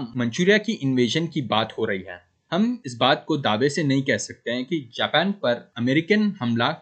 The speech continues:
कभी नहीं होने वाला था, लेकिन एक बात पक्की है कि ये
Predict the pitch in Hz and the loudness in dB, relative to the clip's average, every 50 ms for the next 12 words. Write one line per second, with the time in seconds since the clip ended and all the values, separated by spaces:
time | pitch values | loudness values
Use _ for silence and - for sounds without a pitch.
0 | - - 147 120 139 170 165 160 160 156 131 113 110 110 101 92 90 90 92 92 | -4 -4 -2 0 2 2 2 2 0 0 0 0 0 -2 -2 -4 -6 -6 -6 -8
1 | - - 87 85 - _ _ _ _ _ _ _ _ _ - 120 131 151 - 208 | -10 -12 -18 -18 -18 _ _ _ _ _ _ _ _ _ -4 0 0 2 2 0
2 | 185 - 139 156 190 214 208 226 208 202 202 - - - - - - 196 156 117 | -2 0 0 0 0 2 2 2 2 2 2 0 -2 -2 -2 -6 -4 -4 -2 0
3 | 113 113 151 165 160 - 170 160 143 113 117 143 180 208 | 0 -2 -2 -4 -10 -8 -6 -6 -4 0 2 2 4 4